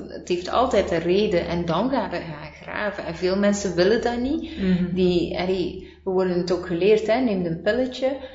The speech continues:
Speaker 1: en alles is beter. En, en ook dat weer, dat is n-, net niet wat je van mij gaat krijgen. Dus
Speaker 2: Het is geen
Speaker 1: eh,
Speaker 2: pleister op de wonden.
Speaker 1: Nee, nee.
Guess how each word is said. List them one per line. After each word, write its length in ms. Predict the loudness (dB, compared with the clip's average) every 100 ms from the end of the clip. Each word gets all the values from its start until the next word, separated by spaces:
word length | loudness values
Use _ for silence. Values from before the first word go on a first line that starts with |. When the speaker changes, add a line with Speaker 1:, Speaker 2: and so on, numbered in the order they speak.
| -10
Speaker 1:
en 160 | -4 -2
alles 280 | -2 -2 -4
is 200 | -4 2
beter. 460 | 2 2 0 -2
En, 260 | 0 -2 -2
en 400 | -4 -4 -6 -8
ook 340 | -2 -2 -2 -4
dat 220 | 0 0
weer, 380 | 2 2 0 2
dat 120 | 0
is 200 | 0 -2
n-, 420 | -6 -2 4 4
net 340 | 6 2 0 0
niet 560 | 4 6 6 4 2
wat 200 | 2 2
je 80 | 2
van 160 | 0 -2
mij 220 | 0 -2 -4
gaat 220 | -6 -10
krijgen. 440 | -12 -12 -12 -16 -20 _ -18
Dus 140 | -10 -8
Speaker 2:
Het 80 | -4
is 60 |
geen 140 | 2 4
Speaker 1:
eh, 80 | 6
Speaker 2:
pleister 540 | 8 8 6 4 2
op 120 | 2
de 100 | 2
wonden. 340 | 4 4 2 -4 -6
Speaker 1:
Nee, 500 | 0 2 4 4 2
nee. 320 | 0 2 4